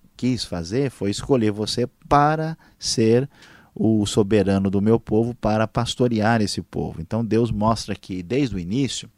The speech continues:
a prioridade dele é atingir as pessoas e abençoar as pessoas,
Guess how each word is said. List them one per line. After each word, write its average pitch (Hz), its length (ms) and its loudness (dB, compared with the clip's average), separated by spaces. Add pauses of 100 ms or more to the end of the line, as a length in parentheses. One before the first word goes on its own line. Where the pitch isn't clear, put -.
(460)
a 104 140 -6
prioridade 101 720 0
dele 95 540 -4
é 107 440 -6
atingir 98 720 -4
as - 200 -10
pessoas 101 800 0
e 95 40 -6
abençoar 92 640 -4
as 104 100 -4
pessoas, 104 840 -2